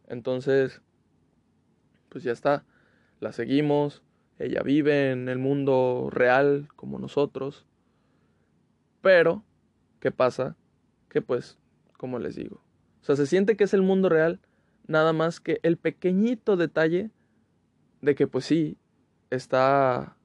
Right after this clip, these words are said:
está desarrollada en el universo de Marvel, entonces, en su mundo, los superhéroes existen, pero como ella no es protagonista de esas historias, ella no es Thor, ella no es Iron Man, no es la hija de Iron Man,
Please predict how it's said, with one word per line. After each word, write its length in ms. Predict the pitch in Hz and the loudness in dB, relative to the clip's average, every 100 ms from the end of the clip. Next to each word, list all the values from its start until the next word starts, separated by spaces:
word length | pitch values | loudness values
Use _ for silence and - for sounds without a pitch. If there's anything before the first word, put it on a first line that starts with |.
| _ _ | _ _
está 180 | - 139 | -2 2
desarrollada 840 | 143 143 127 127 135 135 135 - | 2 2 0 2 2 2 -2 -6
en 180 | - 127 | -14 -10
el 80 | 127 | -8
universo 520 | 127 127 123 123 143 | -6 -2 -2 0 0
de 100 | 139 | 0
Marvel, 380 | 123 123 131 131 | -2 -6 -2 -2
entonces, 540 | 131 127 127 170 170 _ _ _ _ _ _ _ _ - | -2 -6 -2 -2 -2 _ _ _ _ _ _ _ _ -2
en 120 | 143 | -2
su 140 | 147 | 0
mundo, 500 | 147 175 160 131 139 - - | 0 0 0 -2 -4 -10 -2
los 200 | 135 131 | -2 -2
superhéroes 560 | 135 131 127 139 143 | -4 -2 0 0 -2
existen, 600 | 143 - 123 - 131 151 _ _ _ _ _ | -6 -8 -12 -10 -14 -14 _ _ _ _ _
pero 180 | 143 147 | 0 2
como 220 | 151 151 | 2 4
ella 240 | 160 165 156 | 6 6 4
no 200 | 151 147 | 2 4
es 300 | 147 143 - | 2 0 -4
protagonista 720 | 127 123 127 127 131 - 127 | -6 0 2 2 0 0 2
de 80 | 123 | 2
esas 240 | 123 117 | 0 -4
historias, 680 | - - 143 135 120 - _ _ _ | -6 0 2 4 2 -2 _ _ _
ella 180 | 123 123 | -2 -2
no 100 | 117 | 0
es 140 | 113 - _ _ | -6 -12 _ _
Thor, 400 | 131 127 123 - _ _ - | 2 4 2 0 _ _ -6
ella 200 | - 123 | -2 -2
no 120 | 120 | -2
es 120 | 120 123 123 | -4 2 4
Iron 200 | 127 120 | 4 0
Man, 280 | 123 123 139 _ _ | -4 -6 -10 _ _
no 100 | 127 | -4
es 80 | 123 | 0
la 120 | 120 | 0
hija 180 | 120 - | 0 -2
de 200 | 107 117 | 0 0
Iron 220 | 131 123 | 0 0
Man, 260 | 123 127 | -4 -6